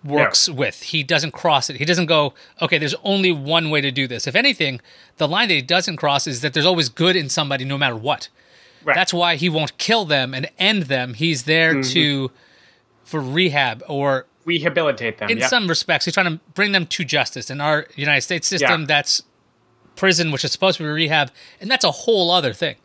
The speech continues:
Speaker 1: If you wanna watch that
Speaker 2: Right.
Speaker 1: series, it's called Spite Kitchen, where we discuss the unfairness of kitchens in prisons.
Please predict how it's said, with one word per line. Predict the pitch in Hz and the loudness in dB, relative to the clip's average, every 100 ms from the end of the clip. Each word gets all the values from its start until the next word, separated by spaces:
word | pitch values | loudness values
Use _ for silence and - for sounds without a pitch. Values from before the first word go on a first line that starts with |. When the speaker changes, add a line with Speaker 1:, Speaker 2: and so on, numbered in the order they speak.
| - - | -20 -20
Speaker 1:
If | - | -4
you | 185 | 0
wanna | 202 | 2
watch | 185 165 | 2 0
that | 135 196 | 0 0
Speaker 2:
Right. | - | 0
Speaker 1:
series, | 156 120 123 - _ - - - | -2 -2 -4 -6 _ -20 -20 -4
it's | 156 | -2
called | - 208 175 160 - _ - | 2 4 4 2 -4 _ -2
Spite | - - 202 185 - | -2 2 2 2 0
Kitchen, | 233 - 127 - _ - | -2 -2 -4 -6 _ -10
where | 151 | -2
we | 208 | 2
discuss | 196 208 175 | 2 2 2
the | 175 | 2
unfairness | 156 - 233 233 131 110 - _ _ _ _ - | 0 0 2 2 0 0 -2 _ _ _ _ -6
of | 151 - | -6 -4
kitchens | - 269 175 151 143 - | -4 -2 -2 -4 -6 -6
in | 170 | -4
prisons. | - 220 143 92 | 0 -2 -2 -8